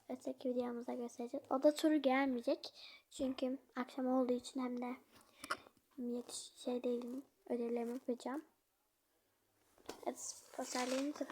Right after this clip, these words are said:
böyle işte. Bence yani uygun olarak almasınız. Bir,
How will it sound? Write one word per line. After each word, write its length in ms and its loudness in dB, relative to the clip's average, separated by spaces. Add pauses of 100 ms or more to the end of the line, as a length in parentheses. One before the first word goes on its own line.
böyle 260 -4
işte. 300 -12 (2500)
Bence 480 6 (280)
yani 440 0
uygun 380 2
olarak 460 0
almasınız. 840 0 (1500)
Bir, 200 -6